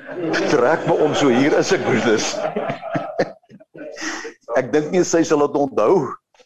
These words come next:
as ek vra, sê van hierdie, "Uh," nie, jy weet, eh, sê, "Maar ek is lief vir jou, uh," jy weet, anyway,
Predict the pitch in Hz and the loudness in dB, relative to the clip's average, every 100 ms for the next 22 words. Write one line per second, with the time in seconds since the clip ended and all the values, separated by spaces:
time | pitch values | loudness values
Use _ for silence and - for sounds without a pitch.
0 | - - 123 123 117 131 123 117 - 143 | -20 -6 -4 -2 -2 0 0 -2 -2 -2
1 | 127 110 104 107 - - 95 82 71 65 | 0 0 0 -2 -2 2 2 2 -2 -6
2 | 76 76 76 - 80 92 - _ _ _ | -4 0 0 2 2 0 -4 _ _ _
3 | _ - 107 104 113 85 131 127 85 64 | _ 0 2 2 0 0 0 2 2 0
4 | - 92 - 67 - _ _ 92 90 - | -2 2 2 -2 -8 _ _ -2 0 0
5 | 110 87 69 | 2 2 0